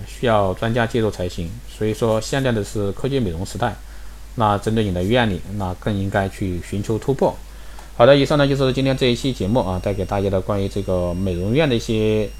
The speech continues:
常用营销手段。当然，这个更多的是结合这个渠道厂商来进行的一个讲解。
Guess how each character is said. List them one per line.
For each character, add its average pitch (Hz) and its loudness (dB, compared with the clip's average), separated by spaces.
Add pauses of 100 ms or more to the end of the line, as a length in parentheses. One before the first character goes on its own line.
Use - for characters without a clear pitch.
常 95 -4
用 131 2
营 101 -2
销 120 2
手 90 -4
段。 123 0 (400)
当 135 6
然， 131 8
这 147 2
个 131 4
更 123 2
多 120 6
的 113 -2
是 107 2
结 104 -2
合 104 0
这 104 -4
个 95 0
渠 95 -6
道 123 4
厂 87 -4
商 175 0
来 87 -2
进 104 -4
行 92 -4
的 95 0
一 92 -2
个 90 -2
讲 85 -8
解。 92 -6